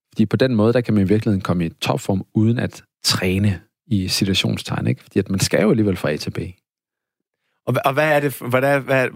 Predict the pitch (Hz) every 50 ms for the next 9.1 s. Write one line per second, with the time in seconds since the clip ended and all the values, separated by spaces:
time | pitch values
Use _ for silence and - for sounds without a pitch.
0 | - - - 123 113 - 120 123 127 135 143 156 156 - - 139 147 147 135 107
1 | 117 113 120 123 113 98 95 - 107 107 104 101 101 104 135 151 151 139 120 110
2 | 98 92 - 123 - - 143 143 - - 117 101 104 101 95 92 95 92 98 101
3 | 104 104 107 101 - - - - - - - 151 135 117 107 104 98 - - _
4 | _ _ _ - - 147 135 127 127 123 131 135 131 151 160 156 - _ - -
5 | - - - 143 156 147 131 156 165 - 113 98 - _ - - _ _ _ _
6 | _ _ _ _ - 95 95 98 110 110 - 135 127 147 156 135 107 - 120 107
7 | 101 98 95 - - 110 - - 151 127 110 104 104 107 113 123 127 - - 131
8 | 127 107 107 110 - - 110 98 95 95 104 - _ 156 151 139 127 127 113 98
9 | -